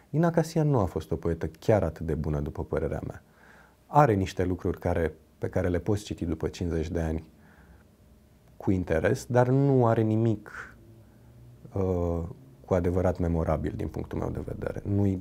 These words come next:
nu-i nimic, nu-i niciun poem al ei sau o carte întreagă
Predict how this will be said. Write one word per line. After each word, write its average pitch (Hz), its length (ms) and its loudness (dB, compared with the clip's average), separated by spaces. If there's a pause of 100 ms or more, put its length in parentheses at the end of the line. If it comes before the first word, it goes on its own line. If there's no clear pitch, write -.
nu-i 117 320 6
nimic, 113 320 6
nu-i 139 200 6
niciun 139 320 2
poem 101 540 2
al 85 360 -4 (100)
ei 95 180 0
sau 85 200 0
o 78 40 0
carte 110 460 2
întreagă 92 540 0